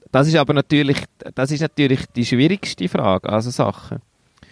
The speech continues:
Was hast denn du schon, hast du schon so Umbauten mal gemacht? So gedacht, ich tu jetzt mal, was hast du umorganisiert in deiner Zusammenarbeit?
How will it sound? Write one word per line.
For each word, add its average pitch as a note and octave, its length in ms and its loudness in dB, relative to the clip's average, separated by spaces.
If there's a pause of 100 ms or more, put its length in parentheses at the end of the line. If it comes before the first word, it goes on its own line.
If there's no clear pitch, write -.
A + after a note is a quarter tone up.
(260)
Was - 160 0
hast C#3 200 0
denn C3+ 140 -4
du D3+ 180 2
schon, E3 240 0
hast B2+ 240 -4
du C#3 80 4
schon C#3+ 160 0
so A#2 160 2
Umbauten F3 880 -2
mal D3+ 240 -2
gemacht? G2+ 440 -2
So A#2 80 -2
gedacht, - 380 -4
ich G2+ 100 -6
tu - 120 0
jetzt G#2+ 200 0
mal, G2+ 380 2 (420)
was - 160 -4
hast C3 160 0
du - 80 -2
umorganisiert C#3+ 920 -2
in A#2+ 80 -6
deiner B2+ 240 -4 (160)
Zusammenarbeit? C3 560 -6